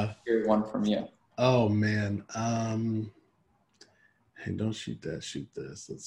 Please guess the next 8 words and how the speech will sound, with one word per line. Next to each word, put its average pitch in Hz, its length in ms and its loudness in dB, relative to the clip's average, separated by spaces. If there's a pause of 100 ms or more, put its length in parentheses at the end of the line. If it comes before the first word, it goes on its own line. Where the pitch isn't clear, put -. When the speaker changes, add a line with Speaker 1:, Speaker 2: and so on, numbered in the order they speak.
Speaker 2:
see. - 240 -10 (920)
Um, 117 560 4
okay, 110 320 2
so 117 260 4
we're 127 160 10
doing 139 300 12
a 107 80 4
workout. 123 720 4